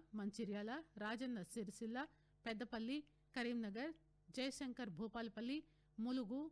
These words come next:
మహబూబాబాద్, భద్రాద్రి కొత్తగూడెం, వరంగల్ అర్బన్, వరంగల్ రూరల్, నల్గొండ, సూర్యాపేట జిల్లాల్లో అక్కడక్కడ వడగాలులు వీచే అవకాశం ఉన్నట్టు వాతావరణ కేంద్రం అధికారి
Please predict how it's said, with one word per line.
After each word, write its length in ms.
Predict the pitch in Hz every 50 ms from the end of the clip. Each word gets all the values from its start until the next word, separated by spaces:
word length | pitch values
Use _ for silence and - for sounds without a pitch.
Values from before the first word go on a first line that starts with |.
| - - - -
మహబూబాబాద్, 680 | 226 240 254 220 262 254 226 233 226 220 247 277 294 - - - - - - - - - - - - - - - -
భద్రాద్రి 500 | 180 240 233 208 277 294 285 202 214 196
కొత్తగూడెం, 640 | - - 208 202 220 220 220 226 226 240 269 311 302 - - - -
వరంగల్ 420 | 196 233 247 269 277 262 247 226 - -
అర్బన్, 360 | 190 190 180 185 247 294 320 311 - - -
వరంగల్ 440 | 202 220 233 269 277 262 247 220 185
రూరల్, 380 | 180 190 196 208 233 269 320 320 - - - - - - - -
నల్గొండ, 480 | 220 226 240 269 262 240 247 226 208 214 247 294 330 - - - - - -
సూర్యాపేట 560 | - - 262 269 269 285 262 - - 233 - 226 214
జిల్లాల్లో 540 | 165 139 214 214 226 226 226 226 220 220 214 - - - - - - - - - -
అక్కడక్కడ 500 | 220 226 - 302 277 254 - - 202 214 196 - - - - - 208
వడగాలులు 580 | 196 226 233 277 254 277 269 269 262 262 240 220
వీచే 320 | 202 214 208 - - 262
అవకాశం 600 | - - 190 214 220 247 233 220 - 240 220 202
ఉన్నట్టు 460 | 196 196 208 214 214 - 269 165 - - - 208
వాతావరణ 540 | 214 220 240 - 277 247 233 214 208 196
కేంద్రం 440 | 190 - - 208 214 226 220 214 190 -
అధికారి 460 | 190 190 180 208 202 - 214 220 -